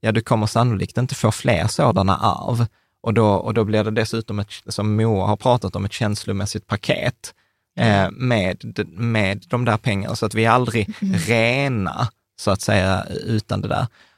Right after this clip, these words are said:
Speaker 1: Och
Speaker 2: Mm.
Speaker 1: sen så naturligtvis skriver han personlighet och risktolerans. Vad är jag liksom, eh, vad har jag för risk? Kan, är jag, har jag upplevt, eh, en börskrasch? Till exempel vissa, vissa, eh,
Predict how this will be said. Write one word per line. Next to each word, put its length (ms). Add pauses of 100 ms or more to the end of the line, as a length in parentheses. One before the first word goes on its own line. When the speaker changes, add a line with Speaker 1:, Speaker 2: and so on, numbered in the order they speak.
(120)
Speaker 1:
Och 80
Speaker 2:
Mm. 40
Speaker 1:
sen 200
så 100
naturligtvis 560
skriver 280
han 200
personlighet 800
och 60
risktolerans. 1120 (340)
Vad 180
är 180
jag 220
liksom, 540
eh, 360 (160)
vad 220
har 200
jag 100
för 140
risk? 380
Kan, 140 (200)
är 220
jag, 140
har 160
jag 120
upplevt, 960 (380)
eh, 280
en 140
börskrasch? 460
Till 80
exempel 260
vissa, 400 (380)
vissa, 460
eh, 240